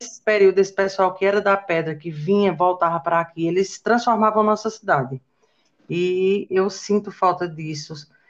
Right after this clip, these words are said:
sinto, não posso, é, é, muita falta da, da, das nossas, dos nossos piqueniques, sabe? Piqueniques na adolescência, não sei se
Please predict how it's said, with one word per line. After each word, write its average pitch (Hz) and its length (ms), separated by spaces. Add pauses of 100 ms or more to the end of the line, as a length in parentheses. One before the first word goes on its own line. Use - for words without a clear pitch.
(120)
sinto, - 520
não 151 120
posso, 151 380
é, 151 640
é, - 20
muita 165 360
falta 151 600
da, 151 260
da, 156 220
das 156 260
nossas, 160 680 (840)
dos 185 260
nossos 208 220 (220)
piqueniques, 170 760
sabe? 139 260 (180)
Piqueniques 175 560
na 160 140
adolescência, 160 960
não - 120
sei 143 180
se 147 80